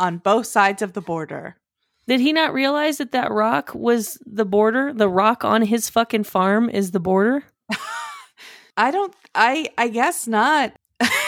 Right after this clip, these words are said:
Speaker 1: Like, li-, I mean, this is how, like, wars get started back in the day. <laughs>
Speaker 2: For real.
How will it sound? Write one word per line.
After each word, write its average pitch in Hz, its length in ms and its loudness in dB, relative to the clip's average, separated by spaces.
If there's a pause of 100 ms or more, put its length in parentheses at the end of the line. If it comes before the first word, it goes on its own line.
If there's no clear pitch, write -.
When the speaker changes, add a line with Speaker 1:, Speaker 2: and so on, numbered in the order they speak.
(840)
Speaker 1:
Like, - 680 0 (840)
li-, 240 320 -8
I 233 40 0
mean, 247 180 -4
this 277 200 0
is 339 100 -8
how, 285 240 4
like, 208 220 2
wars 202 480 2
get 196 220 0
started 170 460 0
back 165 260 2
in 170 100 -4
the 156 80 -6
day. 160 360 -4 (200)
<laughs> - 240 0 (1700)
Speaker 2:
For - 380 -4
real. 262 520 -2